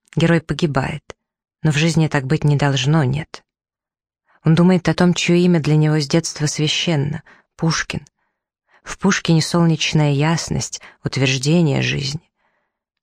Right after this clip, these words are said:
Нет другого имени на земле, которое он произносил бы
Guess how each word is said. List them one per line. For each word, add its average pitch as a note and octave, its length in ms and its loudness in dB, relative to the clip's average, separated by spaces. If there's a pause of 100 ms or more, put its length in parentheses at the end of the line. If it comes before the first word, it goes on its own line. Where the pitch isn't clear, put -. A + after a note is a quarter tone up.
(220)
Нет F3+ 220 4
другого D#3+ 380 2
имени E3 300 4
на D3 100 2
земле, D3 400 0
которое C#3+ 380 -2
он D3 100 2
произносил C#3 600 -2
бы C#3+ 160 -10